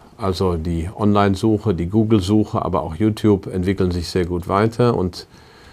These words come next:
ähm, Alphabet hat zum ersten Mal in der Unternehmensgeschichte eine Dividende angekündigt. Das ist auch dann sinnvoll, wenn der gesamte Cashflow nicht mehr ertragbringend reinvestiert werden kann, zu schnellem Wachstum. Wenn also, sagen wir mal, das Wachstum sich verlangsamt, dann fängt man natürlich an,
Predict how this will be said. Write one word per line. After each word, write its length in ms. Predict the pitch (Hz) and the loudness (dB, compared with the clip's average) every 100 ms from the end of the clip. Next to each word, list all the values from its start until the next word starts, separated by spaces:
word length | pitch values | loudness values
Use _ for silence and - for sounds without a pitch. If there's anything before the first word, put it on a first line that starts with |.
| - - - - | -20 -20 -16 -8
ähm, 360 | 92 87 87 - - - - - - | -4 -2 -2 -6 -14 -20 -20 -20 -6
Alphabet 500 | 107 104 107 98 95 | -2 0 2 2 2
hat 140 | 98 - | -2 -2
zum 140 | 98 | -4
ersten 340 | - 101 - | -2 -4 -2
Mal 180 | 92 90 | 0 2
in 80 | 90 | 2
der 140 | 90 | 0
Unternehmensgeschichte 960 | 87 90 87 92 92 - 92 101 - 87 | -2 -2 0 0 -2 -6 -2 -4 -4 -4
eine 220 | 90 98 | -2 -2
Dividende 600 | 95 104 107 104 107 95 | 0 2 4 4 4 2
angekündigt. 1000 | 80 87 85 165 139 104 - 87 80 78 - | 0 -4 -6 -8 -8 -8 -6 -6 -6 -6 -6
Das 220 | 98 - | -4 -4
ist 120 | 110 | -4
auch 160 | 95 90 | -4 -2
dann 280 | 95 101 | 0 0
sinnvoll, 580 | 104 107 107 - 113 101 | 2 2 0 2 2 4
wenn 300 | 92 92 92 - - - - - - - | 2 2 0 -4 -20 -20 -20 -20 -10 -2
der 120 | 92 | 0
gesamte 400 | 90 101 92 92 | 2 2 0 -2
Cashflow 540 | - 110 - - 107 | 0 0 0 2 4
nicht 380 | 98 101 - - | 6 4 2 0
mehr 360 | 101 98 98 101 | 4 4 4 0
ertragbringend 800 | 92 - 90 92 - 95 92 90 | -4 0 0 0 0 2 2 0
reinvestiert 680 | 98 107 101 92 - 113 107 | 0 0 0 -2 -2 0 2
werden 280 | 107 104 107 | 2 2 0
kann, 440 | - 104 101 101 101 | 0 2 2 0 -4
zu 140 | 117 | -6
schnellem 380 | 110 95 92 85 | -4 -2 -2 0
Wachstum. 500 | 98 - - 113 104 | 0 -2 -2 0 2
Wenn 140 | 95 | 0
also, 220 | 80 82 87 | -2 -6 -6
sagen 200 | 85 85 | -4 -4
wir 80 | |
mal, 80 | 85 | -4
das 160 | 80 - | -6 -2
Wachstum 380 | 98 - - 87 | -2 -2 -4 -4
sich 160 | 82 | -4
verlangsamt, 640 | - 80 87 101 117 123 95 | -4 -2 -2 0 0 0 0
dann 160 | 95 | 0
fängt 260 | - 110 - | -2 -6 -2
man 140 | 95 | -4
natürlich 280 | 95 95 92 | -4 -10 -8
an, 220 | 87 92 | -4 -4